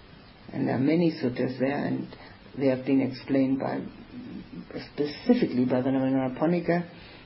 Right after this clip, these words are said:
who, um, is now eighty-nine and doesn't do that anymore. Now Bhikkhu Bodhi is doing it. And, uh, he's also doing it very well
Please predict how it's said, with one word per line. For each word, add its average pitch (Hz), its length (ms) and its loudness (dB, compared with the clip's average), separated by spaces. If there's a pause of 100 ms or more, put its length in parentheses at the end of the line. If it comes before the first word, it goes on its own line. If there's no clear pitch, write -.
(360)
who, 139 340 2
um, 127 380 2 (2250)
is 131 160 -6
now 143 220 2
eighty-nine 131 640 0
and 123 160 -2
doesn't 123 340 -2
do 175 120 0
that 120 240 2
anymore. 127 680 2
Now 127 220 2
Bhikkhu 117 340 -2
Bodhi 151 280 2
is - 180 -4
doing 127 280 4
it. - 180 -2 (640)
And, 143 380 0
uh, 135 320 0 (1200)
he's 190 240 2
also 185 400 4 (340)
doing 143 280 6
it 131 160 0
very 156 260 6
well 120 360 -2